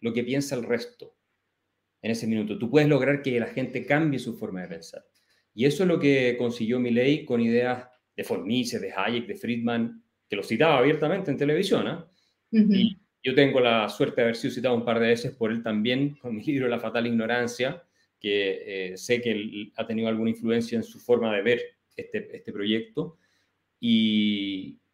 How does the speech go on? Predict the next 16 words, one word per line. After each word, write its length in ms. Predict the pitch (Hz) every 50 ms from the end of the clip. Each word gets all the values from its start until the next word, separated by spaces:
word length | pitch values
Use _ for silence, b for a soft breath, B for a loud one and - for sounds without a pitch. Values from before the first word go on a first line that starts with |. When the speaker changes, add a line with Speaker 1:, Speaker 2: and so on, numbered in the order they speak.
| _ _
Speaker 1:
y 100 | 123 147
esa 180 | 180 180 208 202
es 60 | 190
la, 380 | 190 175 165 156 143 123 120
me 160 | 123 127 131 123
parece 280 | 135 135 143 143 143 151
a 20 |
mí, 260 | 139 143 151 156 151 143
la 140 | 143 135
principal, 1300 | 139 135 127 123 - 127 117 123 127 127 131 127 127 127 123 123 120 120 117 113 110 107 104 104 101 - _ _
eh, 840 | - 101 98 95 92 90 90 85 87 85 85 - - - - _ _ _ _ _ _ _ _ _ _ _ _ _ _ _ _ _ _ - - _
lección 380 | 107 104 107 - - 123 123 120
que 80 | -
tenemos 320 | 110 120 117 117 117 113 -
que 80 | -
extraer. 540 | 104 - - - - 95 90 90 - - _